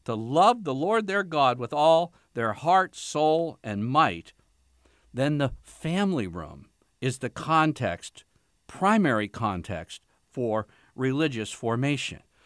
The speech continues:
Now, does this mean that we need to ditch classrooms? No, but they have become primary. Despite all the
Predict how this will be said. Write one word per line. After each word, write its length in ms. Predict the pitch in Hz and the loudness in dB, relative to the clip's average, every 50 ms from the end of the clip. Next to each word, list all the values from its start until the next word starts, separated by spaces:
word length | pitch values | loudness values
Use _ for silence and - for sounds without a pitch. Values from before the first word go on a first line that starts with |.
| _ _ - _ _ - | _ _ -20 _ _ -4
Now, 180 | 190 196 175 175 | -2 0 0 0
does 200 | 135 135 131 143 | 0 -2 -2 -2
this 220 | 185 - - - | -4 -6 -6 -4
mean 280 | 208 202 196 190 185 170 | -2 0 0 2 2 2
that 180 | 151 127 - - | 2 0 -2 -4
we 300 | 120 117 113 110 101 92 _ _ _ _ _ - | -8 -8 -8 -8 -8 -12 _ _ _ _ _ -14
need 300 | - 104 113 131 131 127 | -8 -4 -2 -2 -2 -4
to 100 | 101 90 90 _ _ - | -8 -14 -16 _ _ -10
ditch 420 | 110 107 117 151 - - - - - - | -6 -6 -6 -6 -8 -12 -14 -14 -14 -8
classrooms? 580 | - 123 117 123 131 - 208 226 233 - - _ - | -4 -2 0 0 -2 -4 -6 -10 -10 -12 -14 _ -8
No, 400 | 170 175 196 175 117 98 135 208 - _ _ _ _ _ _ _ _ _ _ _ _ | -4 -2 0 0 0 -2 -4 -6 -8 _ _ _ _ _ _ _ _ _ _ _ _
but 140 | - 139 131 | -10 -8 -2
they 160 | 170 180 220 | -2 0 0
have 240 | 196 196 196 180 - | 2 2 0 0 0
become 320 | 139 120 - - 147 139 | -4 -6 -2 0 0 0
primary. 680 | 131 - - 156 156 156 139 113 85 - - - - _ _ _ _ _ _ _ _ _ _ _ - | 0 0 2 2 2 2 2 -2 -4 -6 -10 -16 -20 _ _ _ _ _ _ _ _ _ _ _ -10
Despite 480 | 143 127 - - - 175 190 196 180 | -10 -10 -6 0 2 4 4 4 4
all 300 | 156 165 165 165 180 180 | 6 8 8 8 8 8
the 420 | 160 147 156 147 139 139 127 113 | 6 2 0 0 0 0 -2 -4